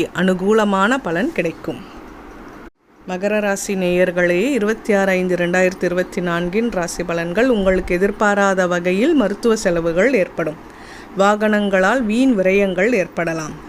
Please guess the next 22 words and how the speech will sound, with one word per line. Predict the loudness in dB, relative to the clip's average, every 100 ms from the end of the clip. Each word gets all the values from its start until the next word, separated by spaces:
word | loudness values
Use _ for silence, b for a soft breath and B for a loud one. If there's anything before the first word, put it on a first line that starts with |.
| -6
பணப்பிரச்சனையிலிருந்து | -2 -2 0 -2 -2 0 0 2 2 4 2 2 2
விடுபட | 2 0 0 0
சிக்கனமாக | 0 -4 -2 -2 0 0 0 0
செயல்படுவது | 0 0 0 -2 0 0 2 2
நல்லது. | 0 -4 -6 -10 -18 -20 B B -2
கூட்டாளிகளின் | 0 2 2 2 2 0 0 0
ஆலோசனைகளால் | -2 -2 -2 -2 -2 -2 0 2 2 2
தொழில் | 2 2 2
வியாபாரத்தில் | 0 0 -2 -2 -2 -2 -2 0
நல்ல | 0 0 0
முன்னேற்றம் | -2 -2 -2 -4 -6 -4
ஏற்படும். | -2 -4 -6 -8 -10 -16 -20 -20 -18 -18 -18 -20 -20 -20 -20 -20 -20 -20 _ _ -8
கும்பராசி | -2 0 0 0 -2 -2
நேயர்களே, | 0 0 0 0 0
இருபத்தி | 0 -2 0 0
ஆறு | 2
ஐந்து | 0 0 0
இரண்டாயிரத்தி | 0 0 0 -2
இருபத்தி | -2 -2 -2 -4
நான்கின் | -2 -2 -2 -4
ராசி | -2 -2 -2
பலன்கள். | -2 -2 -2 -2 0